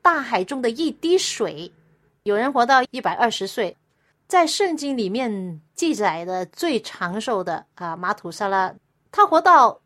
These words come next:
九百六十九，也好像大海中的一滴水。或许不是一滴水，一杯水，那又算什么呢？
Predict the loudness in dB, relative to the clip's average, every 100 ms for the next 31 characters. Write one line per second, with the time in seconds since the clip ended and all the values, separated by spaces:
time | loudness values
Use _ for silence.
0 | _ 0 4 4 2 0 0 -2 -6 0
1 | 0 0 -2 -6 -8 -6 -6 -6 -10 _
2 | -10 2 4 2 2 2 2 0 0 2
3 | 0 0 -2 -4 -4 -4 -4 -4 -6 -8
4 | -8 -8 -6 -10 -12 _ _ _ _ _
5 | _ -2 2 2 0 -2 -2 0 0 0
6 | 0 -4 -2 -2 -2 -6 -4 -6 2 2
7 | 2 0 -6 -8 _ _ -6 -2 -2 0
8 | 0 0 -2 -8 -12 -16